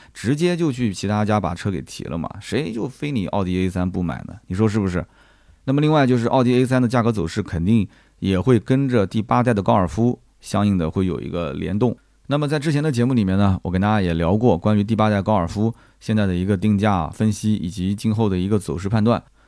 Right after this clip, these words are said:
所以我在想，奥迪A三L这款车为什么北京车展会放我们鸽子？很有可能他就是想让高尔夫八先打个头阵，暖个场，看一看市场的反应啊。如果还不错的话，那么奥迪A三L发布的时候，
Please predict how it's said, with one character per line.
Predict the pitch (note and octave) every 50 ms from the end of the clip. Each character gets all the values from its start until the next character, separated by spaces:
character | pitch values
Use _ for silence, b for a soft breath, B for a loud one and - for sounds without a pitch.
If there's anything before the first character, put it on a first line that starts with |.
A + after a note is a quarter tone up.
| b b b b
所 | _ - F3
以 | G#3 G#3
我 | C#3+ A#2
在 | D#3 E3+
想， | A#2+ A2 E2+ E2+
奥 | - - F#3+ F#3+ E3+
迪 | A#2+ B2 D3 F3 -
A | - G3 G#3+ G3+
三 | A3 A3 A3
L | D#3+ G2+ F#2 B2
这 | D#3 F3
款 | A#2+ F2 E2
车 | - - F#2+ G2
为 | B2+ F3 B3 A3
什 | A#2+ F#2+ F2
么 | F2 F2 F2+ F#2 -
北 | - F#2 F2+ E2+
京 | G2+ C#3+ A3
车 | - A#3+ A#3
展 | G#3+ G#2 D2+ C#2+ E2+
会 | - D3+ C#3+ A#2
放 | A2 - - G3 F3 D3 G2+
我 | E2+
们 | E2+ F#2 -
鸽 | - E3 G#3+ B3+
子？ | B3 A#2+ E2 - b b b b b b b b b
很 | - E3+ A3
有 | B3 B3
可 | D#3+ A2
能 | F#2+ G2 G#2+
他 | - - D#3
就 | D#3+ E3 D3+
是 | B2 A2+ G2+ b b b b
想 | - - - G2 F2+ G2
让 | C#3+ E3+ D#3+ A2+
高 | - - E3+ D3
尔 | G2+ F#2
夫 | - B2
八 | C#3 D#3 E3 D#3 D#3+ b b b b -
先 | - - F3+ F#3 F#3
打 | - - F2+
个 | F2 F2+
头 | - G2 G#2+
阵， | C3 F#3 F#3+ - - b b b b -
暖 | A#2+ A2+ G2+ F2+ G#2+
个 | E3+
场， | - C3+ - - - _ _ _ _ _ _ _
看 | - - A3+ G3+ F3
一 |
看 | E3 F#3 E3+
市 | - - E3+
场 | D3 C#3 B2+
的 | D3+
反 | E3+ D3 G#2+ - D#2+ F2
应 | A#2 B2+ - - _
啊。 | - F#2
如 | G#2+ D3+ A#3+
果 | D4 B2+
还 | A#2 D#3 F3+
不 | D#3 F3 F#3+
错 | F3 - B3 G3+
的 | C3 G2
话， | G2 G2 D#2+ B B B B B B B
那 | - C3+
么 | B2 A#2
奥 | - - C3 A#2+
迪 | G2+ A2 A#2+ A#2 -
A | A#2
三 | A2 A#2+ A2+ G2+
L | F2 F2 F#2+
发 | - - A#2+
布 | A#2 A#2+
的 | G#2+ F#2+
时 | E2+ - E2+
候， | E2 F2 D#2+